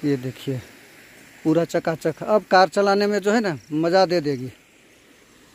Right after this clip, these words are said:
गंदी रहती है ना कार तो चलाने में भी मज़ा नहीं आता है। तो finally इसको धो दिए हैं और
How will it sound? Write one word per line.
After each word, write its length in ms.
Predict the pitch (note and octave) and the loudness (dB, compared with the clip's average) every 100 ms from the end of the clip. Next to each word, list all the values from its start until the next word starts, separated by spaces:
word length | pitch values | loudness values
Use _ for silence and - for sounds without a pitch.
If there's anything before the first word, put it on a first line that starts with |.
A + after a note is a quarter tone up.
| - - - - - - - - - - - - - - - - - - - - - - | -20 -20 -20 -20 -20 -20 -20 -20 -20 -20 -20 -20 -20 -20 -20 -20 -20 -20 -20 -20 -20 -6
गंदी 340 | C#3 E3 F#3 G3+ | 0 2 4 6
रहती 280 | G#3 - A3 | 4 4 0
है 100 | A3 | 2
ना 120 | F#3 | 0
कार 300 | - - D3 - - - - - - - - - - - - - - - - - | 4 4 4 -4 -20 -20 -20 -20 -18 -18 -20 -20 -20 -20 -20 -20 -20 -20 -20 -14
तो 60 | D#3+ | -12
चलाने 440 | - F3 F3+ G3 | -6 -2 -2 -2
में 160 | G3+ G3+ | -2 -2
भी 80 | F#3+ | -2
मज़ा 260 | G3 F#3 F3 | -4 -2 -2
नहीं 200 | E3+ D#3 | -2 -6
आता 240 | C#3 C3+ | -6 -12
है। 80 | A#2+ - - - - - - - - - - - - D#3+ | -18 -20 -20 -20 -20 -20 -20 -20 -20 -20 -20 -20 -14 -6
तो 220 | D#3+ E3 - - - - | -6 -6 -12 -20 -18 -8
finally 300 | D#3 E3+ F3+ | -4 -2 -4
इसको 220 | E3 F3+ | -6 -8
धो 180 | D3+ F3+ | -6 -6
दिए 220 | E3+ F#3 | -4 -4
हैं 200 | F#3 G#3+ - - - - - - - | -4 -6 -12 -20 -20 -20 -20 -20 -10
और 240 | C#3+ D3 | -6 -6